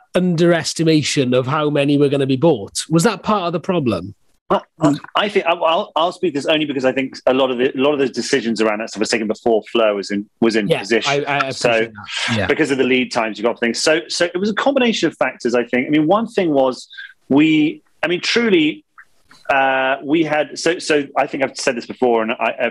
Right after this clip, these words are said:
Speaker 2: forgive me if this is, this is, sounds like an old line I'm trotting out, but, you know, the gin, which was, which was one of the first instances, uh, and was, was a pretty egregious instance of people buying gin and then not getting it for weeks and weeks and weeks, that was a, that was, the pallets of gin sat in Rotterdam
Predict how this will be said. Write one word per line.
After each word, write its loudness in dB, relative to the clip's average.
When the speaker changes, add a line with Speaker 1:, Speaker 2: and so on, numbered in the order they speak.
Speaker 2:
forgive -2
me -4
if -6
this -4
is, -2
this 2
is, -2
sounds 0
like 0
an 4
old 0
line 0
I'm -8
trotting -2
out, -2
but, 0
you 2
know, 0
the -2
gin, 0
which -2
was, -2
which 0
was -2
one 2
of 0
the -8
first 0
instances, -2
uh, 0
and 0
was, 2
was 0
a -4
pretty 0
egregious 0
instance -4
of -6
people -2
buying -2
gin -2
and -4
then -8
not -4
getting -2
it -10
for -2
weeks 0
and -8
weeks -4
and -2
weeks, -2
that -2
was 2
a, 0
that 0
was, -2
the 0
pallets -2
of -2
gin -2
sat -4
in 0
Rotterdam -2